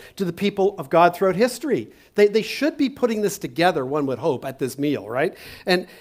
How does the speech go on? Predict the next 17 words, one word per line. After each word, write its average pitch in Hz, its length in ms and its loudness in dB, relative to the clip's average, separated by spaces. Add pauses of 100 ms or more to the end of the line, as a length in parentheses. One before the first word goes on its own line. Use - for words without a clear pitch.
and 170 140 2
he, 233 140 6
he 202 160 6
has 151 120 6
saved 208 320 6
them 185 120 0
already 170 360 2
from 147 160 -6
captivity, 220 640 -2
right? 254 400 0 (1900)
And 185 160 6
invited 202 540 4
them 233 120 6
into 208 280 0
his 165 200 0
promised 220 560 0
land. 214 640 -2